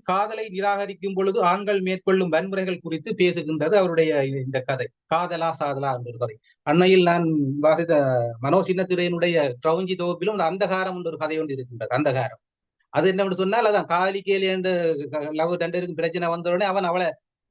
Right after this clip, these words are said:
அஹ், துப்பாக்கியால சுட்டு போட்டு தானும் ரயிலுக்கு முன்னால போய் விழுந்து சாகுறான். அதே மாதிரி இந்த கதையிலேயும் ஒரு சம்பவம் கத்-, அஹ், க-, கத்தியால, அஹ், கு-, குத்தி போட்டு,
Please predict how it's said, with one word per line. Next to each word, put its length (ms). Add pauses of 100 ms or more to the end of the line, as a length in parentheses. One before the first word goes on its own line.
அஹ், 300
துப்பாக்கியால 600
சுட்டு 280
போட்டு 260
தானும் 380
ரயிலுக்கு 360
முன்னால 300
போய் 140
விழுந்து 260
சாகுறான். 420 (180)
அதே 200
மாதிரி 280 (280)
இந்த 220
கதையிலேயும் 440
ஒரு 100 (160)
சம்பவம் 380
கத்-, 200
அஹ், 440
க-, 180
கத்தியால, 460 (1040)
அஹ், 240
கு-, 200
குத்தி 240
போட்டு, 320